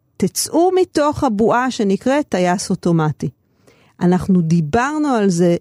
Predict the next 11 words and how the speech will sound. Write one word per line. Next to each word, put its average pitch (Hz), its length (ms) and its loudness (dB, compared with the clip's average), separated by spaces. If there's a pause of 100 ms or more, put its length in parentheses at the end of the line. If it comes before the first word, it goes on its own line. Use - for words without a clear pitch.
(120)
בכל 208 800 -2
מיני 220 440 2
הקשרים 220 540 0
מאוד 220 480 0
מינוריים 208 600 2
וקטנטנים, 190 680 0
כמו 208 440 2
הבאת 175 380 -2
תשומת 185 320 -2
הלב 170 280 -2
לנשימה, 165 600 -2